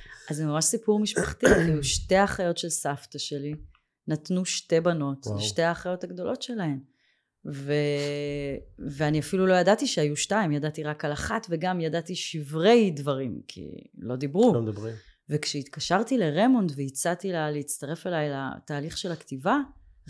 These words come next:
Speaker 1: רמונד הייתה בהלם ושאלה אותי, "תגידי, את ידעת שגם חמתי היא ילדה בהלוואה?" ואני כמובן לא ידעתי. ומפה התחלנו לשמוע יותר ויותר סיפורים. פתאום הנהג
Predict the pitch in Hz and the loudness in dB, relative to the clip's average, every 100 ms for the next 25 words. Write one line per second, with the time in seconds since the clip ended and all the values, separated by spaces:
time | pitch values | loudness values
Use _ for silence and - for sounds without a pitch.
0 | 170 185 175 165 170 185 - 151 151 123 | 0 0 0 -2 -2 -4 -6 -6 -2 0
1 | 175 226 196 151 - 147 147 160 170 185 | 2 2 0 -4 -6 -4 0 0 -2 -4
2 | 170 - _ _ 151 208 277 170 147 160 | -6 -8 _ _ 0 2 2 0 0 -2
3 | 160 180 151 135 - 135 127 - 190 277 | -2 -4 -2 -2 -4 -6 -6 -6 -2 -2
4 | - _ _ - 226 233 233 226 240 _ | -6 _ _ -6 -4 -4 -6 -12 -16 _
5 | _ _ _ 196 196 214 220 208 208 190 | _ _ _ -10 -2 0 0 0 -2 -2
6 | 196 233 311 - - _ _ _ - 139 | -4 -4 -4 -10 -20 _ _ _ -16 -2
7 | 143 135 135 127 123 135 131 127 123 190 | 0 0 -2 -8 -4 -2 -2 -2 0 0
8 | 190 170 - _ _ _ _ _ _ - | 0 -14 -20 _ _ _ _ _ _ -12
9 | 139 143 143 - 226 277 277 - 185 185 | -4 -2 -2 2 6 6 4 0 0 2
10 | 185 185 185 180 165 _ _ - 156 - | -2 -4 -4 -6 -8 _ _ -4 -2 2
11 | 180 180 175 165 - 180 175 170 160 160 | 4 4 4 -2 -2 0 0 -2 -4 0
12 | 175 170 170 - - 180 - 165 233 254 | 0 0 -2 -4 -4 -6 -6 0 2 2
13 | 185 - 190 190 185 170 190 190 | 0 4 4 4 2 2 0 -2